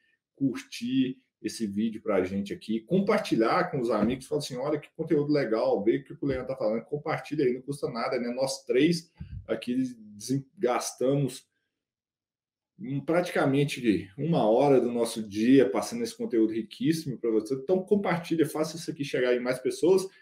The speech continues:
Se tá, e se você tá vendo no YouTube também, se inscreva no canal, ativa o sininho, que tem conteúdo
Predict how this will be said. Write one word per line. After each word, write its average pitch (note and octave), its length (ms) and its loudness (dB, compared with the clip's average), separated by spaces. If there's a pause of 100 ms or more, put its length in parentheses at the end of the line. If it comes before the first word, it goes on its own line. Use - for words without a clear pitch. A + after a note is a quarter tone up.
Se - 200 -16
tá, F3+ 320 -2
e D#3+ 120 0
se - 160 -4
você E3 300 0
tá C#3 140 0
vendo B2 220 0
no C3+ 80 2
YouTube C3 400 2
também, A#2 240 -2
se D#3 180 -8
inscreva D#3 420 0
no C#3+ 100 -2
canal, A2+ 360 -4
ativa - 300 -6
o A#2+ 40 -2
sininho, A#2+ 400 -6
que - 100 -20
tem B2 180 -4
conteúdo C3 600 -2